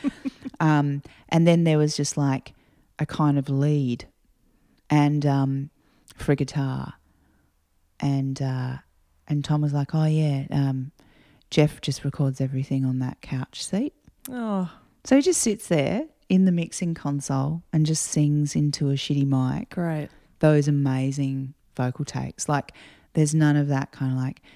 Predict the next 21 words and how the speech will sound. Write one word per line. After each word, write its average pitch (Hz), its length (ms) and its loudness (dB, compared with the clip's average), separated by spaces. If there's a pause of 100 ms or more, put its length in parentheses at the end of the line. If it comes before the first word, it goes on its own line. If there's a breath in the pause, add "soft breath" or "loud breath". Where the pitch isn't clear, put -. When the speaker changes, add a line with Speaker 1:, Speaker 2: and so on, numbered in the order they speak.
(120)
Speaker 2:
"And 147 100 0
here's 185 460 4
his 156 140 -6
pristine 170 720 0
vocal 156 380 0
room 143 500 2
and 135 220 -2 (440 loud breath)
this 170 180 -2
is 160 220 -2
all 160 180 2
of 160 80 0
the 151 100 0
mic 147 300 -2
selections." 143 800 -2
Like, 139 180 -2
there's 147 160 -2
something 151 420 0
very 127 580 0 (760 soft breath)
kind 127 300 0
of, 123 100 -4
like, 123 500 -8